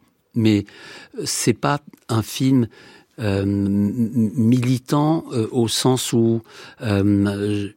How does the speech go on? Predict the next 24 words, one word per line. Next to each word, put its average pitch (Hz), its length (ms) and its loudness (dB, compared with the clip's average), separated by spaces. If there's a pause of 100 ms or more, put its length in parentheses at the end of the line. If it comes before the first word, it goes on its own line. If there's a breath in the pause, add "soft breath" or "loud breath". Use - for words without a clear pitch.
il, 123 220 -2
il 110 220 -2
chercherait 113 580 0
tant 131 460 2
à 98 320 -2 (640 loud breath)
dénoncer 131 840 6 (640 loud breath)
tout 156 140 -2
ce - 100 -4
qu'il 123 200 -4
faudrait 110 400 0
dénoncer 107 500 2
sur 110 260 -2
le, 104 240 0 (400 loud breath)
sur - 240 -2
la 107 100 2
psychiatrie, 101 640 -6
qui - 140 -8
est 92 160 -6
aujourd'hui, 101 600 -4
euh, 104 160 -2 (360 loud breath)
un 104 100 -2
champ 113 420 0 (360)
extrêmement, 107 840 0
euh, 101 180 -4